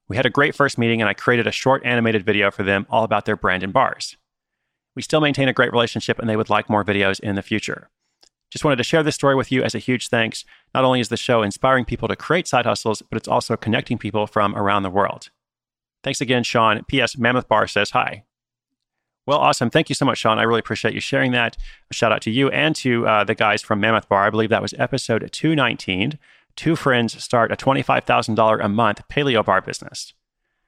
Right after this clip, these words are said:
It has been a long time since that episode, but I do remember being impressed with all those guys had done. So I'm glad you've been able to link up with them as well. And I am happy when our listeners can connect with other people who've been featured on the show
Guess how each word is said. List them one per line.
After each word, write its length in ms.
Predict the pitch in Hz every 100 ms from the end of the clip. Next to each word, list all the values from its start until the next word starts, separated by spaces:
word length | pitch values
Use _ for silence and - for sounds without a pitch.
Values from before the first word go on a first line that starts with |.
| _ _ -
It 40 | 123
has 100 | 120
been 160 | 127
a 120 | 120
long 240 | 107 107 113
time 160 | 110 101
since 200 | 107 98
that 100 | 107
episode, 380 | - - 104
but 100 | 101
I 60 | 101
do 180 | - 123
remember 300 | 104 101 101
being 240 | 98 95
impressed 420 | 95 - 104 -
with 180 | - 95 -
all 100 | 107
those 140 | 101
guys 220 | - 101 95
had 100 | 92
done. 300 | 101 113 160 _ _
So 120 | -
I'm 60 | 101
glad 180 | 101 101
you've 100 | 110
been 80 | 113
able 140 | 107
to 100 | -
link 160 | 117 117
up 100 | 113
with 100 | -
them 140 | 117
as 120 | 117
well. 340 | 123 131 - _ _
And 220 | 110 104 98
I 80 | 113
am 180 | 160 151
happy 420 | 110 - 78 - _
when 340 | - 107 104 98
our 160 | 104
listeners 320 | 101 98 107 101
can 160 | 107
connect 300 | - 104 -
with 180 | 104 95 - - -
other 120 | 104
people 260 | 101 113 110
who've 100 | 98
been 140 | 101
featured 320 | 95 113 - 101
on 100 | 98
the 80 |
show 420 | 98 - 127 92